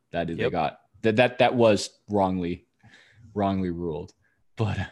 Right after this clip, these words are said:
Speaker 1: his, his most memorable play is a non, is a non-touchdown. That
Speaker 2: So
Speaker 1: should have been a
Speaker 2: fitting.
Speaker 1: touchdown.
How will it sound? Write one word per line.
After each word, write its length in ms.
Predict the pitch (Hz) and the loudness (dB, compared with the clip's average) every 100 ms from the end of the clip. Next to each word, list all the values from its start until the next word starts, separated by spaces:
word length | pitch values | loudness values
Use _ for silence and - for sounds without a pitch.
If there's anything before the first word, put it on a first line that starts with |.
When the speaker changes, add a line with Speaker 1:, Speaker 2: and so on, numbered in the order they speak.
| _ | _
Speaker 1:
his, 200 | 127 123 - | 0 0 -2
his 200 | 151 - | -4 -2
most 220 | 160 - | -4 0
memorable 420 | 143 131 135 135 | 2 2 2 0
play 280 | 131 131 120 | 0 2 2
is 100 | 104 | 2
a 80 | 101 | 0
non, 420 | 95 95 92 90 - - _ | 0 -2 -4 -10 -18 -20 _
is 80 | 107 | -2
a 80 | 104 | -2
non-touchdown. 800 | 95 92 87 85 - 57 62 - _ _ _ - | -2 -6 -8 -12 -14 -14 -12 -14 _ _ _ -12
That 100 | - | 0
Speaker 2:
So 100 | 147 | 0
Speaker 1:
should 40 | 98 | 0
have 80 | |
been 60 | 123 | -2
a 20 | |
Speaker 2:
fitting. 140 | 117 135 | -2 -6
Speaker 1:
touchdown. 460 | - - - - | -12 -16 -18 -18